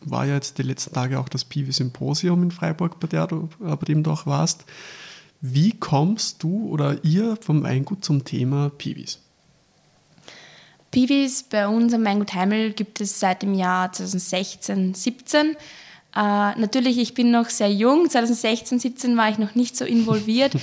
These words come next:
Speaker 1: <laughs>
Speaker 2: Sprich, da hat die Mama, äh, sehr viel Arbeit geleistet, dadurch, dass sie, äh, sehr, eine sehr gebildete Frau ist und immer wieder, äh, neue Anregungen sucht und, ähm, auch mit dem Weinbergen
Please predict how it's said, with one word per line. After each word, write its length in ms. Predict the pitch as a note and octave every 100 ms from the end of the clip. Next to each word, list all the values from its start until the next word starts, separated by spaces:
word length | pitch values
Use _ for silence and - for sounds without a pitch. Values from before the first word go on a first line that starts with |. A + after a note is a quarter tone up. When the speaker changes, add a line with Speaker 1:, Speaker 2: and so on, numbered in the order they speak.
| -
Speaker 1:
<laughs> 200 | - -
Speaker 2:
Sprich, 500 | - - A#3+ A#3+ A3+
da 120 | - G#3+
hat 200 | G#3 G#3+
die 60 |
Mama, 960 | G#3 F#3+ G#3+ A3+ A3+ A3+ A3 - G3+ G#3
äh, 40 |
sehr 260 | G#3 G#3 G3+
viel 380 | - G#3+ G#3 G3+
Arbeit 400 | F#3+ G3 G3+ -
geleistet, 840 | G3+ F#3 G#3 - - A3+ G#3+ - _
dadurch, 280 | - F#3+ G3+
dass 220 | G#3 -
sie, 300 | G#3+ G#3 G#3 G#3 - - - -
äh, 500 | G3 G3 F#3+ G3 G3
sehr, 400 | A#3 - G#3 -
eine 160 | G3 F#3+
sehr 180 | -
gebildete 520 | F#3 F3+ A#3 C#4 C#4 B3+
Frau 340 | - A3 A#3
ist 400 | B3 A#3+ A#3+ -
und 160 | A3 G#3+
immer 320 | A3+ A3 G#3+
wieder, 600 | G#3+ G#3+ G#3+ G#3 G3+ -
äh, 220 | G3 F#3+
neue 320 | G3 G3 G#3 A3+
Anregungen 520 | A3 A3+ A3 A3 A3
sucht 540 | - A3+ A3+ G#3+ -
und, 360 | - G3 G3 F#3+ - - - -
ähm, 280 | G3 G3
auch 320 | - G3 F#3+ G#3+
mit 180 | G3+
dem 320 | G#3 G3 G3 F#3+ - - -
Weinbergen 880 | G3 G3+ G#3+ G#3 G3+ G3 G3 G3+